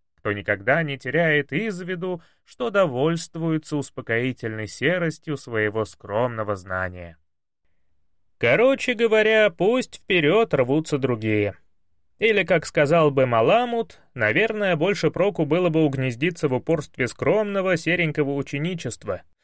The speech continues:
принять его как данность, как вечный понедельник в классе приготовишек.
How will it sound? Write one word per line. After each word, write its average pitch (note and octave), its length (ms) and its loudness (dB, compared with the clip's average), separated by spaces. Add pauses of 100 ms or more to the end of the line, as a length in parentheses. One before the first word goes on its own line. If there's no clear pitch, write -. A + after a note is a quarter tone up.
(260)
принять A3+ 400 0
его F#3 180 0
как C3+ 240 0
данность, G#2+ 540 0 (220)
как - 180 -4
вечный G3+ 400 -4
понедельник F#3+ 640 -2
в - 80 -20
классе F#3+ 480 0
приготовишек. C3 880 -2